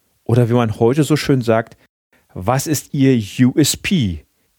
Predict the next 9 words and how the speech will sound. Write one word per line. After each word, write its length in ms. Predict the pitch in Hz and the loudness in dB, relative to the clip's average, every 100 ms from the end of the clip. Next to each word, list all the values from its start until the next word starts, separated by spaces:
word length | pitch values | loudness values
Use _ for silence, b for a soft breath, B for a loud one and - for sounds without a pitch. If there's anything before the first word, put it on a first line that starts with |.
| - | -4
Ihre 480 | 127 139 139 147 - | 2 2 4 2 0
Unique 720 | 117 104 113 110 151 180 - _ _ | -4 0 2 2 0 -2 -10 _ _
Selling 580 | - - 113 127 143 139 | -6 -2 0 -2 -4 -4
Proposition? 680 | - - 139 127 - 82 73 _ _ _ _ _ _ | -4 -2 -2 0 -2 -8 -12 _ _ _ _ _ _
Was 280 | - 143 233 | -6 -4 -2
unterscheidet 640 | 202 180 147 - 131 131 | -4 -2 -2 -2 -4 -4
Sie 240 | 110 - 208 | -6 -4 -2
von 240 | - 196 | -2 -4
anderen? 560 | 120 143 131 95 80 | -2 0 0 -2 -6